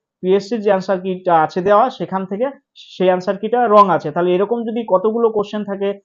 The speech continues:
তাহলে সেই আপডেটগুলো তোমরা কিন্তু কি করবে, কমিশনের ওয়েবসাইটে গিয়ে তোমরা কিন্তু অবজেকশনটাকে সাবমিট করবে। ওকে, তাহলে এইটা কিন্তু as a candidate হিসেবে তোমাদের সকলের দায়িত্ব। যেহেতু কমিশনের পক্ষ থেকে অ্যানাউন্সমেন্টটা এসেছে, অ্যান্সার কির against-এর যে রেসপন্স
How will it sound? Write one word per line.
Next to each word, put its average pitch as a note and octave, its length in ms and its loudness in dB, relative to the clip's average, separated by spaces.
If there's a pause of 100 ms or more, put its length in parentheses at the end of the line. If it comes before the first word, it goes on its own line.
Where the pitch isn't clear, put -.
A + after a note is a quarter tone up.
(140)
তাহলে E3 260 -2
সেই G#3+ 220 0
আপডেটগুলো F#3+ 600 2 (320)
তোমরা F#3 260 0
কিন্তু G#3+ 280 -4
কি G#3+ 160 -8
করবে, A3 220 4 (300)
কমিশনের F#3 420 -2
ওয়েবসাইটে G3 460 -2
গিয়ে A#3+ 240 -4
তোমরা F#3+ 200 0
কিন্তু G#3 240 -4 (600)
অবজেকশনটাকে F#3+ 640 -2
সাবমিট F#3 480 -4
করবে। D3+ 260 -2
ওকে, G#3 160 0 (280)
তাহলে E3+ 180 0 (120)
এইটা A3+ 280 0
কিন্তু A#3 240 -6 (160)
as F#3 160 0
a - 100 -4
candidate G#3+ 480 2
হিসেবে C#3+ 260 -4 (220)
তোমাদের G3 300 2
সকলের A#3 520 4
দায়িত্ব। D3+ 340 0 (400)
যেহেতু G3 440 0 (380)
কমিশনের G#3+ 460 -2
পক্ষ G#3+ 140 -4 (120)
থেকে A#3 180 2 (180)
অ্যানাউন্সমেন্টটা G#3+ 600 -4 (100)
এসেছে, G#3+ 260 -2 (120)
অ্যান্সার F3 380 -2
কির A#3 180 -2
against-এর G3 380 -2
যে G#3+ 80 4
রেসপন্স F#3+ 460 0